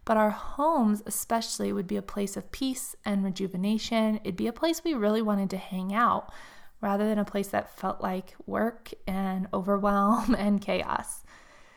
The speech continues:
Okay, I think we all have a few things to think through and are ready to really face the clutter. Now, I'm gonna do this with you guys. My house is, um, not in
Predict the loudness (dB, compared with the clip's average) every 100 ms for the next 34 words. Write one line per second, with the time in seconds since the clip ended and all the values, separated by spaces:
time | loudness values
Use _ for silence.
0 | -20 _ -20 -20 -20 -6 4 6 6 0
1 | 0 -10 0 8 10 10 6 2 -2 -2
2 | -2 -2 4 6 6 2 -2 0 2 2
3 | 2 2 2 2 0 -6 -4 -2 -2 -4
4 | -2 0 2 0 0 -2 0 0 -2 -2
5 | 0 -2 -2 -2 0 0 -2 -2 -4 -4
6 | -8 -8 -4 -2 -2 -4 -8 -14 -10 2
7 | 4 4 4 2 2 -2 -2 -2 0 0
8 | -2 -6 -2 0 2 4 2 0 0 0
9 | 0 0 0 -4 -4 0 2 2 0 -4
10 | -10 -16 -20 -16 0 4 6 6 4 0
11 | -8 -20 _ -20 -20 _ -4 0 0 -2
12 | -2 -2 -2 -6